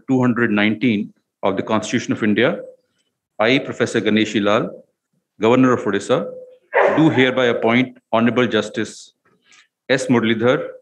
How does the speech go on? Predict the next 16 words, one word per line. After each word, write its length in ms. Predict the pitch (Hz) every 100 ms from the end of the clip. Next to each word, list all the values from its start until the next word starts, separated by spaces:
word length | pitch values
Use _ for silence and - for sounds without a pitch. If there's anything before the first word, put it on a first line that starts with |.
| _ _ _ _ _
Chief 200 | - 160
Justice 400 | 165 120 - 120
of 60 | 104
Odisha 340 | 107 104 113
High 120 | 104
Court, 420 | 98 - 120 - _ _ _ _ _
to 80 | 123
administer 580 | 107 107 131 131 - 127
oath 200 | 127 135
of 100 | -
office 520 | 107 104 143 156 - _ _ -
to 60 |
Shri 280 | 117 117 117
Justice 460 | 113 110 - 110 -
Arindam 360 | 107 120 127
Sinha 480 | 131 117 110 104 -